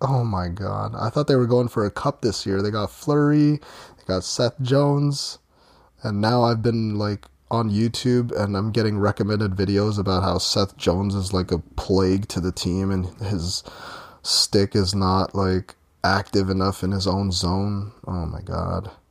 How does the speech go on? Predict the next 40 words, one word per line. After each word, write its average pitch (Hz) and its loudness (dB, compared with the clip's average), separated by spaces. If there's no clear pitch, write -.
The 95 0
whole 139 6
team 107 -2
is 92 -2
to - -4
blame 90 0
at 85 -6
this - -4
point, 85 -4
and 85 -2
it - -6
wouldn't 143 4
even 120 0
surprise 92 -2
me 92 -2
if 87 -4
the - -8
coach - -4
is 80 -4
gone 92 0
in 92 0
a 90 -2
few 95 -2
weeks 95 -2
if 85 -8
this 92 -4
keeps - -4
up. 98 0
Actually, 107 2
okay, 98 0
one 101 0
thing. 90 -2
The 85 -4
Blackhawks 110 -2
had 123 2
their 101 2
home 110 0
opener 117 4
this 98 0
week, 92 -2